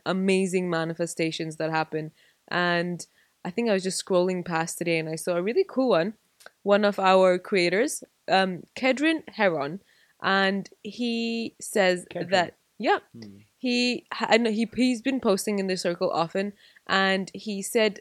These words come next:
Speaker 1: that he's really, really excited for another manifestation that's come up because he's now on set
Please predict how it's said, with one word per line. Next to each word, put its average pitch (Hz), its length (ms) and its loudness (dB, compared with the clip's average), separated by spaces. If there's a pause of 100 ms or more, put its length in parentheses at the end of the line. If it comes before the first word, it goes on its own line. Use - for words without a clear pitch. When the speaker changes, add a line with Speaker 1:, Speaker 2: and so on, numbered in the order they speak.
Speaker 1:
that 190 260 2
he's 190 460 -6 (100)
really, 269 340 4
really 262 220 2
excited 190 460 0
for 170 160 -4
another 196 320 0
manifestation 185 840 -2
that's 160 180 -8
come 170 200 -4
up 160 160 -6 (260)
because 185 300 -4
he's 185 160 -4
now 185 260 4
on 247 120 2
set 214 380 6